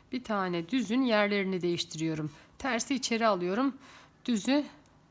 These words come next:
e, ön tarafına çekiyorum. Yine tersi ters olarak örüyorum. Buradaki düzle de tersin yerini değiştireceğim. Tersi ters olarak örüyorum. Arada iki tane oldu. Düzü düz olarak öreceğim.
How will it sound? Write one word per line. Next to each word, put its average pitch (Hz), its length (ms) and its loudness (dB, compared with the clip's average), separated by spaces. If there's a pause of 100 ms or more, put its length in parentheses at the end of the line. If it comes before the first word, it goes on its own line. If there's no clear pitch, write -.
(340)
e, 165 340 -16 (340)
ön 240 140 0
tarafına 175 480 -2
çekiyorum. 175 560 -4 (260)
Yine 277 220 2
tersi 226 340 2
ters 220 320 2
olarak 220 300 -2
örüyorum. 160 400 0 (460)
Buradaki 269 440 0
düzle 214 280 0
de 180 120 -2
tersin 185 420 -2
yerini 170 400 0
değiştireceğim. 233 880 -2 (880)
Tersi 208 380 -2
ters 240 320 -2
olarak 220 360 -2
örüyorum. 240 520 -2
Arada 220 240 -2
iki - 180 -8
tane 190 340 0
oldu. 190 440 -2 (400)
Düzü 240 240 -4
düz 185 160 -6
olarak 160 400 -2
öreceğim. 147 380 -4